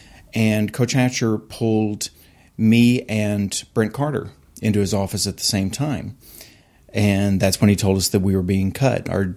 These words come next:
it was our junior year. And he had asked me to come back and be his manager and trainer, and he had asked Brent to come back and be the cameraman, uh, for that. Well, Brent was mad. Uh, you know, I was disappointed. Uh, I was really disappointed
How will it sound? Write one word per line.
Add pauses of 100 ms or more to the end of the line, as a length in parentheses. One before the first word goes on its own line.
(120)
it
was
our
junior
year. (1040)
And
he
had
asked
me
to
come
back
and
be
his (520)
manager
and
trainer,
and
he
had
asked
Brent
to
come
back
and
be (260)
the
cameraman, (720)
uh,
for
that.
Well,
Brent
was
mad.
Uh,
you
know,
I
was (280)
disappointed. (240)
Uh,
I
was
really
disappointed